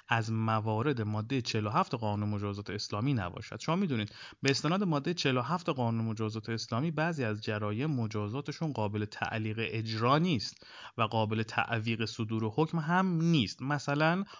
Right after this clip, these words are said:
آدمربایی، مثلاً اسید پاشی، مثلاً جرایم ضد امنیتی،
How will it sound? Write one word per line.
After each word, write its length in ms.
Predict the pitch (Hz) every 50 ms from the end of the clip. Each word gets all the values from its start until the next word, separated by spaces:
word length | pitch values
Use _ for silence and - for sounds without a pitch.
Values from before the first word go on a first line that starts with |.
| - -
آدمربایی، 840 | - 123 120 113 113 104 101 95 98 98 95 95 98 90 90 90 95
مثلاً 560 | 104 117 127 127 - - 127 131 131 147 175 185 -
اسید 360 | 143 127 - - 117 101 - -
پاشی، 340 | - 95 92 - - - -
مثلاً 500 | 110 123 131 120 - 135 127 135 151 170
جرایم 380 | 156 151 147 131 123 127 139 147
ضد 260 | 135 131 120 107 110
امنیتی، 680 | 104 113 107 110 113 110 107 107 113 - - 110 -